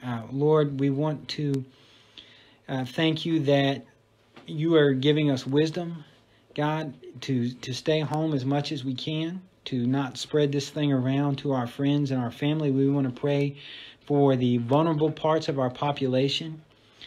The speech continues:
God, we pray for protection over them, the most vulnerable.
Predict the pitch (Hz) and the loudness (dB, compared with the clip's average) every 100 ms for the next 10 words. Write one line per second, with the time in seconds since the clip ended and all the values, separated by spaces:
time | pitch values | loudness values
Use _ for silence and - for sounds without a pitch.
0 | - - - 131 131 127 147 143 147 127 | -20 -20 -4 2 2 2 2 2 0 -4
1 | - - 127 123 151 147 156 143 131 127 | -8 -12 -6 0 0 2 0 2 2 2
2 | 127 143 127 131 160 160 127 120 117 110 | 4 4 4 4 4 2 -2 0 -2 -4
3 | 127 | -8